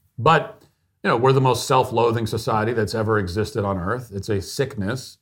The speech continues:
and that's where you get this Native American genocide thing. Uh, European settlers and later Americans fought wars against the Indians. Uh, these wars lasted for many, many years. These were wars with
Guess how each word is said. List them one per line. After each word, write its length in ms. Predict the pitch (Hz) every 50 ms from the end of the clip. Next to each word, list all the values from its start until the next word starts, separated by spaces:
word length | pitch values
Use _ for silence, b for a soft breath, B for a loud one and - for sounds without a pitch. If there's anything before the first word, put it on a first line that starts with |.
| _ _ _ _ _ _ _ _ -
and 300 | 117 117 117 117 113 113
that's 180 | 117 123 123 -
where 140 | 131 127
you 80 | 123 117
get 200 | 113 123 113 113
this 400 | - 120 113 - - - - -
Native 380 | 110 113 110 117 117 120 123 120
American 500 | 117 117 117 117 117 113 113 120 110 104
genocide 600 | 95 113 131 170 - - - 98 92 90 85 80
thing. 380 | - 98 95 101 120 135 135 b b b b b b b _ -
Uh, 180 | 110 110 113 -
European 500 | 113 120 147 175 180 - 151 160 156 143
settlers 600 | 131 - 151 143 135 131 113 107 101 98 98 92
and 120 | 104 101 101
later 260 | 104 113 117 110 113
Americans 560 | 107 104 107 110 117 117 104 113 98 95 92
fought 440 | - - - - 117 113 117 - 104
wars 580 | 101 101 123 156 202 190 139 101 95 82 - -
against 380 | 95 92 90 87 85 80 -
the 60 | 101
Indians. 580 | 90 85 85 80 80 85 87 98 113 120 117 117 _ _ _ _ _ _ -
Uh, 200 | 95 95 95 95
these 220 | 101 120 123 104
wars 360 | 95 104 117 123 123 117 101
lasted 540 | 104 110 110 117 120 113 - - 110 104 95
for 140 | - - 110
many, 260 | 95 101 107 110 110
many 220 | 107 107 104 101 95
years. 560 | 92 104 151 160 113 104 127 131 - - _ _ _ _ _ _ -
These 160 | - 104 92
were 80 | 104 104
wars 400 | 98 101 110 117 117 113 104 90
with 220 | 110 104 87 -